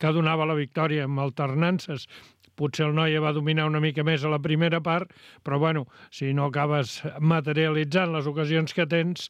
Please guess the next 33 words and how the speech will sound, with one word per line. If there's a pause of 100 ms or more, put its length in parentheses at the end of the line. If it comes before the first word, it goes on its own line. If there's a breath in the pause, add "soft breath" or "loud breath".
(360 loud breath)
i
el
rival,
crescudet,
el
Vilafranca,
evidentment,
amb
un
derbi, (420 loud breath)
doncs
hi
va
anar
de
valent, (100)
i
esperem
que
sigui (100)
així (500 loud breath)
tota
la
temporada,
que
segueixi (420 loud breath)
intentant-ho
i
que
segueixi
lluitant
els
partits.